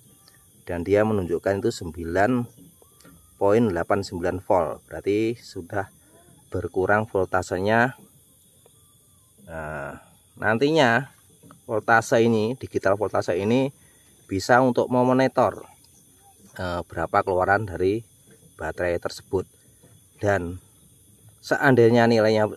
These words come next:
semakin berkurang, mungkin kita bisa melakukan pengecasan yang dilengkapi dengan potensio seperti ini, ya,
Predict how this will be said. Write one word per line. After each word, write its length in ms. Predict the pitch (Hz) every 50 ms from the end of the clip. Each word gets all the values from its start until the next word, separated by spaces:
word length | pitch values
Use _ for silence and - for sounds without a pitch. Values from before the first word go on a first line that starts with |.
| -
semakin 480 | - - 117 110 107 101 107 98 90 -
berkurang, 640 | 85 85 - - 87 85 85 101 117 135 139 160 160 156
mungkin 320 | 139 101 87 95 110 113 120
kita 320 | 113 95 - - 98 104
bisa 240 | - 90 - - 101
melakukan 480 | 95 90 87 85 - - 101 101 101 -
pengecasan 800 | - 110 101 95 90 85 - - 80 - - 95 80 80 78 - _ _ _ _ _ _ _ _ _ _ _ _ _ _ _ _ - - _ _ _ _ _ _ _ _ _ _ _ _ _ _ _ _ -
yang 240 | 117 113 113 113 -
dilengkapi 560 | 113 107 107 107 107 117 117 113 - 143 143
dengan 480 | 131 - 98 98 104 113 120 131 127 - _
potensio 640 | - 95 95 - - 101 101 107 - - - 104 101 101
seperti 320 | 110 98 - - - 82 78
ini, 240 | 95 104 90 85 82
ya, 160 | - -